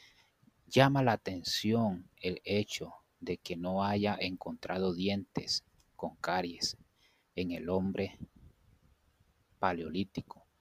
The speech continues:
Probablemente los cambios de alimentación que se produjeron durante el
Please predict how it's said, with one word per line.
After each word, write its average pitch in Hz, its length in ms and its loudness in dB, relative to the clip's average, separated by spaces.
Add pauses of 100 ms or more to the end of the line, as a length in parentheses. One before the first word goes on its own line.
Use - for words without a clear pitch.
(180)
Probablemente 98 880 2
los - 240 -8
cambios 104 540 0 (600)
de 92 140 2
alimentación 87 920 -2
que - 140 -8
se - 160 -8
produjeron 82 800 -4
durante 85 760 -4
el 101 300 -2